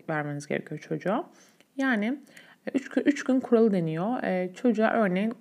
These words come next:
şimdi başlanan üç tane sebze kabak, havuç ve, e, patatesdir. Kabak yazın, e, normal bildiğimiz yeşil kabak, kışın ise bal kabağı tercih edilir.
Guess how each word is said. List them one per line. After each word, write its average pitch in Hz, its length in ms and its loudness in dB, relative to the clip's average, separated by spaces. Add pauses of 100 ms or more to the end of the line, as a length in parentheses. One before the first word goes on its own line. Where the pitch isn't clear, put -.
şimdi 190 280 -4
başlanan 208 440 -2
üç 220 140 -8
tane 170 240 -4
sebze 180 340 -4
kabak, 190 380 0
havuç 208 460 -4
ve, 233 220 0 (440)
e, 180 80 -2
patatesdir. 202 880 -2 (440)
Kabak 247 420 4
yazın, 196 420 4 (300)
e, 165 400 -2
normal 165 400 0
bildiğimiz 165 420 -2
yeşil - 260 -2
kabak, 208 440 -2
kışın - 300 -8
ise 240 260 2
bal 208 140 6
kabağı 139 380 -4
tercih 143 380 0
edilir. 202 340 0